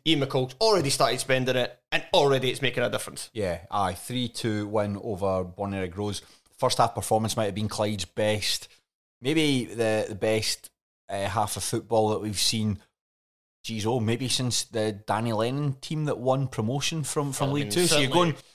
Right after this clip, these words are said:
Speaker 2: going back a wee while.
Speaker 1: Certainly not a lot to rival it in the time between.
Speaker 2: No, no, three expertly taken goals. Yes, Bonnyrig's defending
Speaker 1: Third
Speaker 2: was
Speaker 1: one is
Speaker 2: absolutely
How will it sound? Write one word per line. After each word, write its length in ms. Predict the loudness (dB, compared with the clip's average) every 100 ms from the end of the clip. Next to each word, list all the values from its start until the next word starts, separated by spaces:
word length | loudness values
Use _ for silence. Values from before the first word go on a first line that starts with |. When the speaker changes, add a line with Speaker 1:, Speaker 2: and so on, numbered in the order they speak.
| -2
Speaker 2:
going 140 | 2 4
back 240 | 4 2
a 40 |
wee 100 | 0
while. 360 | 2 4 2 0 0
Speaker 1:
Certainly 380 | 4 6 6
not 200 | 6 6
a 20 | 6
lot 220 | 4 2
to 80 | 2
rival 440 | 4 4 4 2
it 180 | 2 -2 -4
in 80 |
the 280 | 0 2 0
time 280 | 0 -2 -2
between. 340 | -2 -4 -4 -6 _ _
Speaker 2:
No, 160 | 0 4
no, 120 | 4
three 800 | 0 0 0 2 2 0 -2 -6 _ 0
expertly 600 | 2 2 2 0 0 -2
taken 360 | 0 0 -2
goals. 340 | -4 -4 -6 -8
Yes, 300 | -4 -4 -4
Bonnyrig's 520 | 0 0 2 0 -2
defending 420 | -4 0 0 2
Speaker 1:
Third 80 | 2
Speaker 2:
was 100 | 4
Speaker 1:
one 120 | 4
is 40 | 4
Speaker 2:
absolutely 300 | 2 0